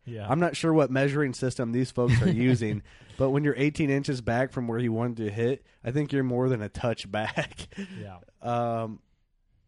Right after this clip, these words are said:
Speaker 1: You'd be touching all day.
Speaker 2: Um, and the next one is funny. This is kind of like part of our humor at the, at you know how we always make fun of ourselves.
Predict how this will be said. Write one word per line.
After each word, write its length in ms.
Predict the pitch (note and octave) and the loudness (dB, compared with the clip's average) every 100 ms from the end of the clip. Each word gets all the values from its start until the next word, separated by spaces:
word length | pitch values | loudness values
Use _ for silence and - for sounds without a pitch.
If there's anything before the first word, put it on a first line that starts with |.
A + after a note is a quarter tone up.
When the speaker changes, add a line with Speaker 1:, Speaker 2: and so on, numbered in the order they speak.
| _ | _
Speaker 1:
You'd 80 | A2+ | -20
be 80 | G#2+ | -20
touching 380 | - A2 G#2+ G#2 | -16 -16 -12 -12
all 140 | G2+ | -10
day. 300 | G2+ F#2+ F#2 - - _ _ _ _ _ | -8 -8 -8 -16 -20 _ _ _ _ _
Speaker 2:
Um, 300 | B2+ B2 B2 | -6 -4 -4
and 160 | B2+ B2+ | -4 -2
the 80 | C3 | 0
next 240 | C3+ - | 0 0
one 140 | A#2 A2 | 0 0
is 120 | - | -2
funny. 400 | G#2 G2+ F#2+ - _ - | -4 -2 -6 -10 _ -8
This 280 | A#2 B2+ C3+ | -4 -2 -2
is 140 | A#2 | -4
kind 220 | C3+ B2+ | -2 -2
of 120 | B2 | -2
like 300 | A2+ A2+ - | -2 -2 -4
part 160 | - A#2+ | -4 -4
of 80 | A2+ | 0
our 140 | A2 | -2
humor 400 | G#2+ G#2+ G#2 G2+ | -2 -4 -4 -4
at 200 | G2+ - | -6 -8
the, 160 | G2 G2 | -10 -8
at 140 | G#2 - _ - _ _ _ _ _ _ _ _ - | -8 -8 _ -20 _ _ _ _ _ _ _ _ -8
you 100 | A#2 | -6
know 60 | G#2+ | -4
how 80 | |
we 100 | G#2+ G#2+ | 0 0
always 180 | G#2 | -2
make 140 | G#2 F#2+ | -6 -8
fun 200 | A2 G2+ | -6 -4
of 80 | F#2+ | -4
ourselves. 560 | G2 G2 G2 F#2+ - | -4 -4 -6 -6 -12